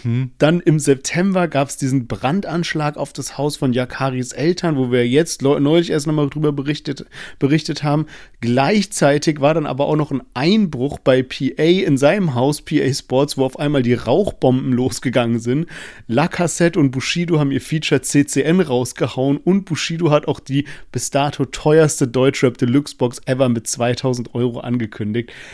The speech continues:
Speaker 2: Puh, das war <laughs> Q drei.
Speaker 1: Von wegen Sommerloch, ja.
Speaker 2: <laughs> Ja.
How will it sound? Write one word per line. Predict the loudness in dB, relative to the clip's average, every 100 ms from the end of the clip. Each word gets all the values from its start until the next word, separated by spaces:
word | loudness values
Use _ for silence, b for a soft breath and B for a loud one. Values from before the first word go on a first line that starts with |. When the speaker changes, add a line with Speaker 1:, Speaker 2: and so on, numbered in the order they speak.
| B B
Speaker 2:
Puh, | B B B B -16 b b b 0
das | 2 2 0
war | 2
<laughs> | 2 4 2 2 0 0 -4 -8 -10
Q | -4 -2
drei. | 0 4 4 4
Speaker 1:
Von |
wegen | 4 4 2
Sommerloch, | 2 2 2 2 4 4 4 0
ja. | 0 2 0 -4
Speaker 2:
<laughs> | _
Ja. | 2 2 0